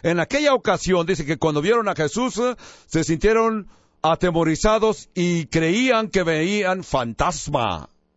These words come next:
"Oh, es un fantasma". Y Jesús les dijo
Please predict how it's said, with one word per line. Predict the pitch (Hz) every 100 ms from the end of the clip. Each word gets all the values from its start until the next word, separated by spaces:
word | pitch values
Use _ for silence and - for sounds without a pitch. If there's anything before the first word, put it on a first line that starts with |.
| _ _ _ _ -
"Oh, | 180 294 277
es | 233 -
un | 254
fantasma". | 226 226 233 240 - 196 131 85 - _ _ _ _ _ _
Y | 147 151
Jesús | 151 190
les | 180 143
dijo | 165 131 127 101 82